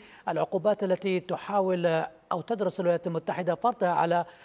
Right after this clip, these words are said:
آه، الصين بسبب بيع منتجات لشركة صينية إلى، آه،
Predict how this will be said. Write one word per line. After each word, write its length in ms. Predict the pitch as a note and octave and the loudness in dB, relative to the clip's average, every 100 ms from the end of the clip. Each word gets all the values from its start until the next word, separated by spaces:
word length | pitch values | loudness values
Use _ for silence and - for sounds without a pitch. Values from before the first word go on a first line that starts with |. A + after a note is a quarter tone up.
| - - | -20 -8
آه، 280 | D#3+ E3 F3+ | -4 -2 -2
الصين 360 | - A#3+ A#3+ | -2 -2 -2
بسبب 680 | G#3 G3 - A3 F3+ G#3 G3+ - - - | 0 0 2 2 2 2 0 -4 -20 -2
بيع 300 | F3 C4+ B3 | 2 2 2
منتجات 600 | G#3 G3 G3 F3 G#3 G#3 | 0 -2 -2 2 2 2
لشركة 840 | G3 F3 E3 D3+ G#3+ G3 F#3+ E3+ E3 | -2 0 -2 -2 -2 -2 -4 -4 -6
صينية 540 | - F#3 G3 F#3+ F#3 - | -4 -2 2 2 0 -6
إلى، 380 | G3+ F3+ E3+ D#3+ - - - - | -4 0 0 0 -4 -20 -20 -16
آه، 300 | F3 D#3 D3+ | -4 -2 -2